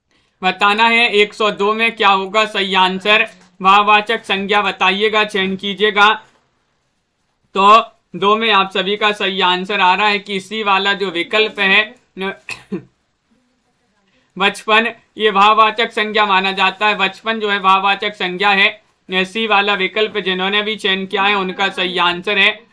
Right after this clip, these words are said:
बिल्कुल सही। अगला क्वेश्चन यहाँ पर देखिएगा, क्वेश्चन नंबर आपसे यहाँ पर पूछा गया है तीन, यहाँ पर दिया गया है निजवाचक,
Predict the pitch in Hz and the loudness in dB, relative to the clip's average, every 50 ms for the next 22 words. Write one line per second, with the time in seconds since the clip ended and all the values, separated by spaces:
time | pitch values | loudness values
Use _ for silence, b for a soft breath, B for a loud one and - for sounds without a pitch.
0 | _ - 185 190 202 202 - 226 214 208 208 220 214 220 208 185 190 190 202 202 | _ -8 -4 -4 -4 -2 -2 -2 -2 -2 0 0 0 2 0 0 0 0 0 0
1 | 196 202 196 185 185 180 180 - 220 214 214 202 190 185 180 - 196 185 - 180 | 0 2 0 0 0 0 -4 -6 -6 -2 0 0 0 0 0 0 -4 -2 -2 -4
2 | 180 180 185 220 214 196 208 208 220 220 - _ _ _ _ _ - - 214 214 | -4 -2 -2 -2 0 2 4 2 2 2 -2 _ _ _ _ _ -2 2 4 4
3 | 214 208 214 254 247 247 247 247 240 240 220 208 202 196 - 240 233 220 208 208 | 4 2 -2 -4 -4 -4 -2 -2 0 0 2 0 0 -2 -4 -2 0 0 0 0
4 | - 220 214 196 - 202 196 190 - 233 226 208 214 220 220 214 214 - 220 220 | -2 -6 -8 -8 -8 -10 -10 -4 -2 -4 -2 0 0 0 0 0 -2 -4 -6 -4
5 | 220 220 196 196 196 196 190 196 208 190 175 170 202 214 214 208 220 220 208 196 | -4 -4 -4 -2 -2 -2 -2 -2 -4 -4 -4 -4 -2 -2 -2 0 -2 -2 -2 -2
6 | 185 196 214 208 - 233 220 208 190 190 190 190 - 208 208 - 220 - | -2 -4 -4 -2 -4 -4 0 2 2 2 2 0 -2 -2 -2 -2 -6 -8